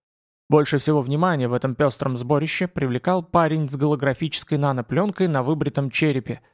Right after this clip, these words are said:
Из-за изображения казалось, будто он проветривает мозг. Просто стилизованная картинка, но невольно мелькнула мысль, что там-то у него и притаился ад. Люция немедленно заказала выпить.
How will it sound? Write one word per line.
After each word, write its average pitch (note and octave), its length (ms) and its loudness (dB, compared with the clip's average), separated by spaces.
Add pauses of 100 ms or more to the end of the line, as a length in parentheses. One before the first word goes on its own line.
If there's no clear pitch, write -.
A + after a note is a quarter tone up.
(360)
Из-за C#3 320 2
изображения C#3+ 640 2
казалось, C#3+ 540 0
будто C3 300 -2
он D3+ 120 0
проветривает C3 640 0
мозг. C#3 460 -2 (500)
Просто F#3+ 420 2
стилизованная F3+ 600 2
картинка, E3 600 -2
но D#3+ 300 0
невольно C#3+ 540 0
мелькнула D#3 540 0
мысль, D#3+ 400 -2 (320)
что - 220 -2
там-то D3 360 0
у C#3+ 60 0
него C#3+ 220 0
и D3 40 0
притаился C#3 640 -2
ад. D#3+ 340 -2 (1080)
Люция F#3 400 2
немедленно D#3 480 0
заказала C#3 480 0
выпить. C#3 400 -6